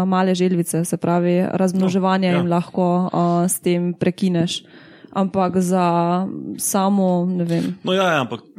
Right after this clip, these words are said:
Speaker 2: pač spomnim se, ko sem bil manjši in sem bral te teroristične knjige, se spomnim, da dvoživke pa plazilci so bili problematični iz vidika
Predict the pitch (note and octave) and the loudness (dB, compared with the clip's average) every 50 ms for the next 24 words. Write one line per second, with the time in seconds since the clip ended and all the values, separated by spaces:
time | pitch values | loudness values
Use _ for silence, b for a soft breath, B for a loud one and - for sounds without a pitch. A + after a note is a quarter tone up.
0 | - - - - _ _ - D#3 C3+ - - - - - - D#3+ D#3+ D#3 C#3+ D#3 | -18 -18 -18 -20 _ _ -4 -4 -4 -2 -4 -6 -6 -6 -2 -2 0 0 0 -2
1 | D3 C#3+ B2+ - B2+ C3 C3 B2+ B2+ B2 C3+ D3 C#3+ - C#3 B2 A2+ - - G#2 | -4 -6 -6 -6 -4 -4 -2 0 2 2 2 2 0 -2 -4 -6 -8 -8 -6 -2
2 | G#2+ A#2 B2 A#2+ - B2+ A#2+ - - A#2+ A#2 A#2 C3 - B2+ A#2+ - - A2+ - | 0 0 0 0 -2 -4 -4 0 0 0 0 -2 -4 -6 -6 -6 -6 -6 -6 -6
3 | - B2+ C3+ B2+ B2 A#2+ A#2 A2 G#2+ - B B B B B B B B B B | -4 -4 0 2 2 2 2 2 0 -4 B B B B B B B B B B
4 | B - - - - C3 C3+ B2+ A#2+ A2 A2 A#2 C#3+ C3+ C3+ D3 D3+ D3 C#3 - | B -10 -8 -4 -2 0 0 0 0 -2 0 0 0 2 2 0 0 0 -2 -2
5 | - A2+ A2 A2 A2 - - - _ - B2 A2+ A2 C3+ C#3 - B2+ - - A2 | 0 0 0 0 0 -4 -8 -14 _ -4 -4 -2 -2 -2 -4 -4 -4 -6 -6 -6
6 | G#2+ A2+ B2 B2+ - - A#2+ A2+ G#2+ G#2+ G#2+ A2+ B2 A#2+ - A2 - - A#2 A2 | -4 -4 -4 -4 -2 0 0 0 0 0 0 0 0 0 -2 -4 -6 -4 -4 -4
7 | G#2+ G2+ G2+ G2+ F#2 - - E2+ F2+ G#2 G2+ G2+ G2+ G2+ G#2+ G2+ A2 A#2 A2+ - | -4 -4 -4 -6 -8 -10 -10 -8 -8 -6 -6 -6 -6 -6 -6 -6 -6 -8 -4 -2
8 | A#2 G#2+ G#2 G2+ G2 F#2+ F#2 | -2 0 0 -2 -2 -6 -8